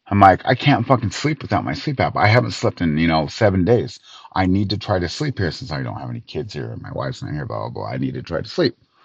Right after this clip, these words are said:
So, okay, well, I also need white noise to sleep. So what I did was I laid on the bed. I didn't put on my mask. I put the mask right by my face.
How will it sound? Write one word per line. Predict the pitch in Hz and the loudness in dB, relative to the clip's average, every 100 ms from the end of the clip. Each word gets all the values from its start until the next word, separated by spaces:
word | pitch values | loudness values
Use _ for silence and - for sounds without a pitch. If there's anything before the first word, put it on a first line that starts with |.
| _ _ _ _ _ _ | _ _ _ _ _ _
So, | - - | -6 2
okay, | 80 120 120 98 120 | 4 4 2 -2 -2
well, | 110 117 107 - | -2 0 -2 -2
I | - 95 | 0 2
also | 101 101 131 | 2 4 4
need | 113 92 82 107 123 - _ _ _ _ _ | 6 4 2 -2 -4 -6 _ _ _ _ _
white | 71 65 80 76 | -6 -2 -2 0
noise | 104 165 190 139 | 2 2 2 0
to | - | -4
sleep. | - - 50 - _ _ _ _ - | -12 -10 -12 -16 _ _ _ _ -10
So | - 98 87 | 2 4 6
what | 87 | 6
I | 90 87 | 4 4
did | 135 175 139 113 - - _ - | 8 10 10 8 0 -20 _ 0
was | 98 | 4
I | 95 | 6
laid | 87 110 120 | 8 10 10
on | 117 | 10
the | 101 | 8
bed. | 98 151 131 120 120 - | 12 12 12 10 6 -2
I | |
didn't | 92 113 101 | 0 0 2
put | 123 | 2
on | 110 | 4
my | 101 | 2
mask. | 101 113 113 - 101 | 2 2 2 0 -4
I | |
put | - 120 | -2 -2
the | 104 | 2
mask | 107 107 - 107 | 2 2 2 4
right | 101 104 | 6 6
by | 92 | 2
my | 78 73 | 0 -2
face. | - 160 120 101 - | 4 6 6 2 -4